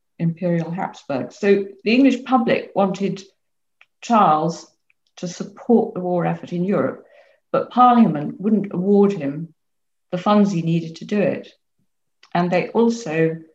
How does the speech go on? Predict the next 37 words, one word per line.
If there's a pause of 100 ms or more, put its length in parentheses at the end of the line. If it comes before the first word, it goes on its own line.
(140)
really
disliked (140)
the
Duke
of
Buckingham (100)
and (120)
tried
to
impeach
him. (880)
And
Charles (360)
couldn't (380)
talk
them
round.
So (320)
when
he
ran
into
problems
with
Parliament,
he
would
just (480)
close
it
down.
The
king
had
the
right
to